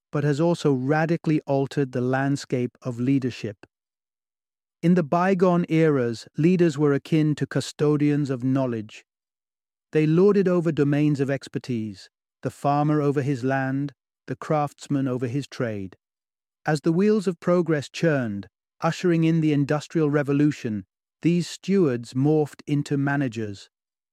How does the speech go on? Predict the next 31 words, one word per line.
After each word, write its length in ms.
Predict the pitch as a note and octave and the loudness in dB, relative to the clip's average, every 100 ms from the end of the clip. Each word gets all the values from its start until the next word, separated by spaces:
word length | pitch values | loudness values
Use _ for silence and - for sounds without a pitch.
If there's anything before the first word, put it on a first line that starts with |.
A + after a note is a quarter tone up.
| _ | _
Their 160 | D3+ D3 | 0 2
authority 640 | C#3 - E3+ E3 D#3+ E3 D#3 | 0 -2 0 2 0 -2 -4
stemmed 560 | - D#3+ D3 E3 D#3 | -4 -2 0 0 -2
from 160 | - C#3 | -2 -2
a 60 | |
mastery 580 | C3+ C#3 C#3+ - C3+ C3+ | 0 0 -2 -4 -6 -4
over 220 | C#3 C3+ B2+ | -2 -4 -2
the 120 | A#2+ | -4
mechanical 720 | A#2+ - D3+ D3+ D3 E3 E3 - | -4 -4 -2 -2 -2 -4 -4 -8
and 160 | E3+ C3+ | -6 -6
the 60 | |
procedural, 680 | - C3 - C3+ A2 G#2+ G2 - _ _ _ _ _ _ | -4 -8 -4 -4 -4 -10 -12 -18 _ _ _ _ _ _
commanding 560 | D#3 D3+ D#3 E3 E3 D3+ | -2 2 2 2 0 0
the 100 | C3+ | 0
workforce 680 | C#3+ C#3 - C#3+ C#3 - | 0 -2 -4 -2 -2 -4
with 140 | C3+ A#2+ | -8 -6
the 80 | A#2+ | -6
precision 760 | C3+ B2+ - E3 A#2+ A#2+ A#2+ - _ _ | -6 -8 -2 -2 -2 -4 -6 -8 _ _
of 120 | C3+ | -6
a 60 | C3+ | -6
drill 380 | A#2+ B2 C3+ C3 | -4 -2 -2 -2
sergeant. 580 | - A#2 G#2+ G#2 G2 - _ _ _ _ _ _ D3+ | -6 -8 -8 -10 -14 -18 _ _ _ _ _ _ -2
Enter 360 | D3+ D3+ D3+ | 0 0 -2
the 140 | C3 B2+ | -2 -4
digital 500 | B2+ C3+ C3 C3+ B2+ | -2 -2 -2 -4 -4
age, 460 | B2+ A#2 G#2+ A2+ | -4 -4 -6 -8
and 140 | A#2 A#2 | -8 -8
the 80 | |
script 420 | - - D3 - - | -8 -2 -2 -2 -12
has 140 | A2+ | -14
flipped 420 | - D3 D3 - | -6 -4 -4 -8